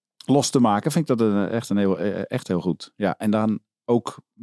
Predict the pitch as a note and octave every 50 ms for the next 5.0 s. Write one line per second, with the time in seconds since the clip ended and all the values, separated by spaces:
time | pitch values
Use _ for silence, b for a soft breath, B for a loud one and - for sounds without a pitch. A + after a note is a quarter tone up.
0 | A#2 G#2+ _ - A2 G#2+ F#2 A#2+ B2 D#3 D3+ - C3 - A#2 C3+ C3 C3 C3 B2+
1 | B2+ A#2+ A#2 B2 A#2 A2 G#2+ A2 A#2 A#2+ A#2 A2 A2+ G#2+ G2 - - G2+ G#2 A2+
2 | A#2 - G#2+ G#2+ G#2+ G2+ - F#2 - - - G2+ A#2 A2 G#2+ G2+ - F#2+ E2 F2+
3 | G2 G2 F#2 F#2 F#2+ F2 F#2+ F#2 F2+ F2 E2 - F#2 - - F2 F2 E2+ E2+ -
4 | - E2 - D#2+ - - F2+ E2+ - E2 E2 F2 F#2+ - - C#3+ D#3+ G3+ G#3 -